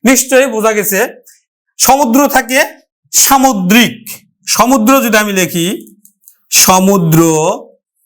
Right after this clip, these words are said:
তার সাথে ইক প্রত্যয় যখন যুক্ত করব, তখন কিন্তু হয়ে যাবে শব্দটা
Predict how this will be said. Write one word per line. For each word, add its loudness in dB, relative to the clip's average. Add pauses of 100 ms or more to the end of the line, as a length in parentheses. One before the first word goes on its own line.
(1800)
তার 0
সাথে 0
ইক 0
প্রত্যয় -4
যখন -4
যুক্ত -4
করব, 0 (600)
তখন 0
কিন্তু 0
হয়ে 2
যাবে 0 (460)
শব্দটা -2